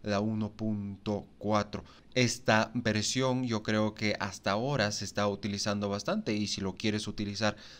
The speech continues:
también lo puedes descargar sin ningún problema. Tenemos esta versión ya que es la versión dos punto tres y la actual. Si nosotros le damos un clic acá, vamos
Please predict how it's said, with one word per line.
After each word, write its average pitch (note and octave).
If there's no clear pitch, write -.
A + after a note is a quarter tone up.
también G2+
lo F#2+
puedes G2
descargar F#2
sin F#2
ningún F2+
problema. F2+
Tenemos G2+
esta G2+
versión A2
ya G2
que G2
es G2+
la G2+
versión G2
dos G2+
punto G2
tres D3
y D3
la G2+
actual. G2
Si -
nosotros F3+
le A#2
damos A2+
un G2+
clic G#2+
acá, A2+
vamos B2+